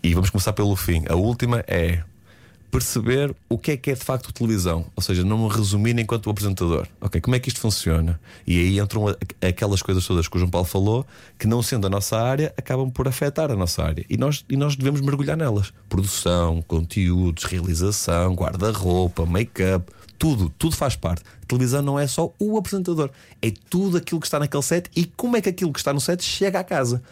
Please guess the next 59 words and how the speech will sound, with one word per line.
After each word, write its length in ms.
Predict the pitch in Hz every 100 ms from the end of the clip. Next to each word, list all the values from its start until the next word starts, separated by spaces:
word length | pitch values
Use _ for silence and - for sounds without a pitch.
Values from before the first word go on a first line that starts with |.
| - - - -
Porque, 180 | 131
quer 40 | 147
dizer, 160 | 139
se 100 | 107
eu 60 | 123
não 60 | 120
tenho 180 | 135
um 20 | 127
realizador 400 | 135 127 123 92
que 80 |
filma, 440 | - 127 131 143 156 - _ -
eu 80 |
se 60 | 120
calhar 140 | 139
faço 240 | 123 135 135
uma 80 | 127
coisa 180 | 131
qualquer 360 | 131 131 135 131
que, 180 | - 131
que 160 | -
não, 120 | 139 127
que 120 | 143
não 120 | 147
chega 240 | - 143
à 40 | 139
casa. 320 | 147 131 113
Portanto, 240 | 110 - 95
eu 80 |
só 140 | 98 110
fiz 200 | 120 120
no 80 | 127
estúdio. 380 | - 131 104
No 60 | 98
estúdio 160 | 95 104
estávamos 320 | 113 113 107
quatro, 420 | 147 175 180 180 - - -
em 120 | 123 123
casa 400 | 139 139 139 131
o 280 | 135 131 135
milhão 240 | 131 135
que 40 | -
estava 160 | 143
a 40 | 143
ver 180 | 156
não 180 | - 156
viu. 220 | 135 98 - - _ _ - - - - - - - -
Em 80 | 113
segundo 280 | - 139 123
lugar 400 | 120 135 139 -
é, 300 | 90 87 80 - - - - _ _ - -
o 120 | 104
apresentador 340 | 113 113 117 120
sou 220 | 139 117
eu. 140 | 85 - - - - - - - -
Não 260 | 87 98
é 60 | 127
o 80 | 123
João 180 | 98 80
Paulo 300 | 80 64